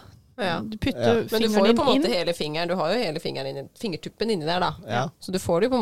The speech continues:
Speaker 1: måte ikke ak-, det kommer jo ikke bare på neglen.
Speaker 3: Nei, men burde man da smøre solkrem
Speaker 1: Å, ja,
Speaker 3: liksom
Speaker 1: sånn, ja.
Speaker 3: fram til fingerneglen, og så lakken, og så putte inni? Er det en løsning? Eller,
Speaker 2: Ja,
Speaker 3: eller?
Speaker 2: kanskje, ja, det kan godt være det, Jean, at det er en
Speaker 3: Ja.
Speaker 2: løsning.
Speaker 3: Ja, se der. Enkel løsning på et,
Speaker 2: Mm.
Speaker 3: eh,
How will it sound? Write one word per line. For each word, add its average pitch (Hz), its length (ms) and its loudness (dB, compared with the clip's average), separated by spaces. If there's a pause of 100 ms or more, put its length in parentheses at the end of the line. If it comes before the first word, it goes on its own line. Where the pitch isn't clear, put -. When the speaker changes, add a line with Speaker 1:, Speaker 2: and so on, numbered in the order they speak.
Speaker 1:
måte 165 120 -6
ikke - 160 -4
ak-, - 260 -12
det 165 140 -2
kommer 147 180 -4
jo 233 100 -4
ikke 208 40 -2
bare 151 140 0
på 143 100 -4
neglen. 156 340 -2 (120)
Speaker 3:
Nei, 165 160 2 (100)
men 143 160 2
burde 135 240 2
man 117 120 2
da 113 80 4
smøre 110 720 -2
solkrem 104 540 -4
Speaker 1:
Å, 254 80 4
ja, 269 120 4
Speaker 3:
liksom 285 180 0
Speaker 1:
sånn, 277 100 0
ja. 262 60 2
Speaker 3:
fram 107 340 0
til 104 400 -2 (280)
fingerneglen, 101 840 -4
og 120 140 -10
så 101 360 -6 (220)
lakken, 120 560 -8
og 120 100 -8
så 95 240 -6
putte 101 640 -2
inni? 123 400 -2
Er 107 120 2
det 104 80 2
en 107 100 -2
løsning? 110 360 -4
Eller, 226 280 -2
Speaker 2:
Ja, - 80 -2
Speaker 3:
eller? 440 140 0
Speaker 2:
kanskje, 339 240 0
ja, 440 100 -2
det 403 120 -2
kan 339 120 0
godt 247 160 0
være 233 180 2
det, 196 140 0
Jean, 262 160 -6
at 262 60 -8
det 233 100 -2
er 226 80 2
en 220 120 2
Speaker 3:
Ja. 214 60 0
Speaker 2:
løsning. 214 240 -4 (400)
Speaker 3:
Ja, 143 80 -10 (200)
se 160 80 0
der. 277 120 2 (140)
Enkel 139 320 0
løsning 160 340 0
på 147 160 -2
et, 143 60 2
Speaker 2:
Mm. 170 140 0
Speaker 3:
eh, 147 360 -2